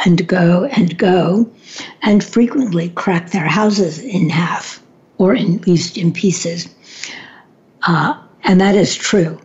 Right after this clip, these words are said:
The roots will just get solid.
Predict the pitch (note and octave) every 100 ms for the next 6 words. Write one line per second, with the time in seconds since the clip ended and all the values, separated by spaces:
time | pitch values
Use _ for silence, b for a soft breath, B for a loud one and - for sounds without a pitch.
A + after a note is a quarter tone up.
0 | _ _ - E3+ F3+ G3+ G3+ - F#3+ E3+
1 | F3+ E3+ - - F3+ - - - G3 F#3
2 | E3+ -